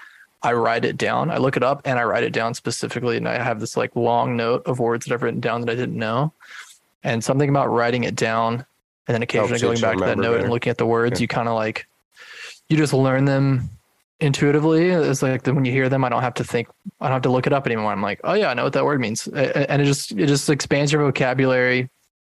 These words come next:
Speaker 1: uh, like, genuinely versus what a lot of people do with writing lyrics to where you're just, like, Googling words and, like, looking up synonyms of big words to sound
Speaker 2: Let me
Speaker 1: smarter,
Speaker 2: find
Speaker 1: like
Speaker 2: the idioms that I need to put into my chorus.
Speaker 1: Yeah,
Speaker 2: Um,
Speaker 1: I,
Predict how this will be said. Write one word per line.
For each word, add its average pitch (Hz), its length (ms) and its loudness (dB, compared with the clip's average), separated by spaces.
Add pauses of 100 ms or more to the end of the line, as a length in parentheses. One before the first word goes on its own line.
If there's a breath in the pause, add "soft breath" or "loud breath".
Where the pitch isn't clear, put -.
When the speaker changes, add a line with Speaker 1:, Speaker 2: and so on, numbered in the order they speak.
(340)
Speaker 1:
uh, 127 80 0 (120)
like, 123 180 0
genuinely 147 520 2
versus 127 800 0
what 131 140 2
a 123 40 2
lot 123 200 4
of 120 60 -2
people 127 220 -2
do 120 280 0
with 120 200 -2
writing 117 260 0
lyrics 120 300 -2
to - 80 -4
where 123 100 2
you're 117 120 0
just, 117 200 -4
like, 123 300 -4 (640 loud breath)
Googling 123 440 2
words 127 640 2
and, 123 140 0
like, 120 220 -2
looking 123 280 0
up 120 220 -2 (640)
synonyms 135 720 2
of 127 160 2
big 131 200 2
words 131 440 2
to - 100 -2
sound 127 340 -2 (200)
Speaker 2:
Let 110 100 2
me 110 80 2
Speaker 1:
smarter, 135 100 0
Speaker 2:
find 110 260 0
Speaker 1:
like 101 120 0
Speaker 2:
the - 60 0
idioms 101 720 0
that 98 280 -2 (360)
I 98 100 2
need 98 300 0
to 92 80 -4
put 98 260 -2
into 90 280 -2
my 87 180 0
chorus. 82 680 -2 (460 soft breath)
Speaker 1:
Yeah, 101 460 2
Speaker 2:
Um, 90 80 -4
Speaker 1:
I, 151 140 0